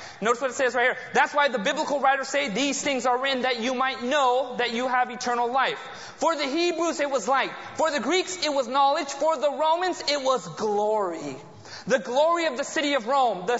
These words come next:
glory of the city that wasn't built in a day. And here we have it. The Apostle Paul, a Hebrew by birth, a citizen of Rome, living in a Greek city. Very interesting. Had to give them the ideal of his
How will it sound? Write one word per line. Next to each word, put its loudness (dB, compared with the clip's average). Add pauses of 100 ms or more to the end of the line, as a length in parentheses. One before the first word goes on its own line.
(120)
glory 2
of -4
the -2
city -2
that 0
wasn't 0
built 2
in -2
a 0
day. 0 (320)
And 4
here 2
we -2
have 2
it. -4 (220)
The 2
Apostle 2
Paul, 2
a 0
Hebrew -2
by 2
birth, 2
a 0
citizen 0
of -2
Rome, 4 (220)
living 2 (120)
in 0
a 0
Greek -2
city. -2 (1000)
Very -2
interesting. -2 (1400)
Had 2
to 0
give 0
them 0
the -2
ideal 0
of 0
his -2